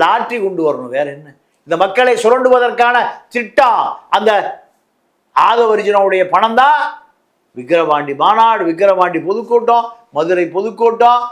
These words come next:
இந்த பஸ் எல்லாமே யாரு? ஆதவ அர்ஜுனாவுடைய மக்-, ம-, மக்களுடைய வியர்வை ரத்தம், ஆ?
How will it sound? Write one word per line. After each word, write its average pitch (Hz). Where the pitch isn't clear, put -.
இந்த 165
பஸ் 185
எல்லாமே 254
யாரு? 202
ஆதவ 156
அர்ஜுனாவுடைய 127
மக்-, 127
ம-, 127
மக்களுடைய 135
வியர்வை 151
ரத்தம், 143
ஆ? 170